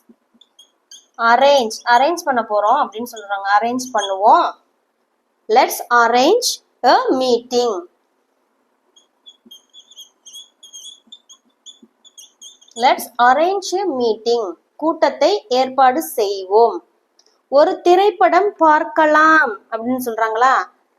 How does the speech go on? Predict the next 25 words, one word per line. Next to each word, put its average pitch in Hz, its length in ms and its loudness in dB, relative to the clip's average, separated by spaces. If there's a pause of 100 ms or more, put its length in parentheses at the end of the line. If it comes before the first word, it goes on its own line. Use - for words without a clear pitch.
(300)
உங்க 226 280 -4
ஃப்ரெண்டுகிட்ட 294 480 0
நீங்க 262 300 2
ரெ-, 226 200 0
உங்க, 233 260 -6
நீங்களும் 330 500 0
உங்க 240 220 -2
ஃப்ரெண்டும் 240 340 -2
இருக்கீங்க, 254 520 -4
ஒரு 247 180 -4
திரைப்படம் 285 480 -2
பார்க்கலாம் 226 540 0
அப்படின்னு 190 260 -6
சொல்ல 214 300 -6
போறீங்க. 185 300 -8 (400)
அப்போ 226 400 0
ரெண்டு 285 320 0
பேர் 339 200 0
சேர்ந்து 370 640 2
பார்க்கலாம் 269 520 2
சொல்ல 240 280 0
போறீங்களா? 226 420 0 (420)
அப்போ 269 340 2
லெட்ஸ், 240 680 2 (2000)
லெட்ஸ், 262 600 0